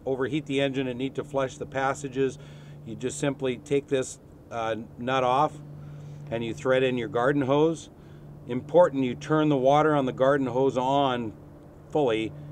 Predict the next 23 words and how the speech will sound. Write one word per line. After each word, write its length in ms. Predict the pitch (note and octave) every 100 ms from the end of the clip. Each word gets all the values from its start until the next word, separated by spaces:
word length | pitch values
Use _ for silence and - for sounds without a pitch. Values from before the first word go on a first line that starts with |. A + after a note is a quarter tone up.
| -
and 140 | G#2+ A2+
let 160 | B2+
it 140 | B2 A#2+
run 360 | C3 C3 B2+ - - - - - A#2
before 320 | A2+ C3 C3+
you 100 | A2+
start 320 | - C3 B2
the 160 | A2+ A#2
engine. 400 | A#2 G2 D#2+ D#2
You 140 | G2 G2
wanna 240 | A2+ A#2
do 140 | A#2+ A#2
it 20 |
in 60 | A2
that 180 | A2+
order 220 | A2 A2+ G2+
so 180 | A#2
that 160 | G2+ G2
there's 180 | G#2 F#2
water 360 | G#2 A2 G#2+
inside 400 | G#2+ G#2 A2 G#2
the 80 | F#2+
system. 380 | - A2 G2